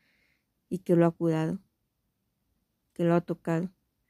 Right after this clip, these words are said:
Y es que hay algo en ese encuentro con Jesús, en la manera que toca nuestra vida y sana nuestras dolencias, en la manera que perdona y limpia nuestros pecados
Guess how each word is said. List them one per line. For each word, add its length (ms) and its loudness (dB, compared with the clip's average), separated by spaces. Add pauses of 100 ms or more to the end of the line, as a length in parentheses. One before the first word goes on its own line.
(320)
Y 80 2
es 100 -2
que 80 2
hay 160 8
algo 560 4
en 160 -2
ese 180 -2
encuentro 400 -2
con 140 -4
Jesús, 560 -4 (140)
en 120 -2
la 80 2
manera 380 0
que 140 -8
toca 280 -4
nuestra 360 -2
vida 260 4
y 60 2
sana 320 -4
nuestras 340 -4
dolencias, 640 -4 (720)
en 120 2
la 80 6
manera 420 2
que 120 -10
perdona 760 0
y 100 -4
limpia 300 0
nuestros 320 -4
pecados 440 -6